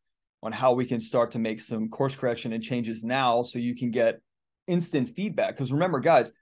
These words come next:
your behavior is a formula. Your thoughts are a formula. If you're running the formula in a certain manner,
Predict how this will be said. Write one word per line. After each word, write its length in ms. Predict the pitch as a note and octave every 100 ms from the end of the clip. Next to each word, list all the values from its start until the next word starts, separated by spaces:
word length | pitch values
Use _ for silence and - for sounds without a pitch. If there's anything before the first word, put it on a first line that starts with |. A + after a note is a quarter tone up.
| _
your 220 | C3+ D3 G3+
behavior 680 | G#3 - F#3+ G#3 D#3+ C#3
is 220 | B2+ C3 B2+
a 80 |
formula. 540 | A#2+ D#3+ D#3 B2+ G#2+ F#2+
Your 200 | B2 C#3
thoughts 420 | C3+ D#3+ E3 D#3+
are 160 | C3+ B2
a 60 |
formula. 520 | A#2+ C#3 C#3+ A#2 F#2+ - _ _ _ _
If 180 | D3 C#3+
you're 120 | D#3+ C3
running 480 | B2 C3 F3 G3+
the 100 | F#3
formula 640 | E3 D3+ D3 C#3+ C3 B2+ -
in 140 | C#3 B2+
a 60 |
certain 400 | - D3+ C#3 B2+
manner, 500 | A#2 C3 B2 F#2+ F2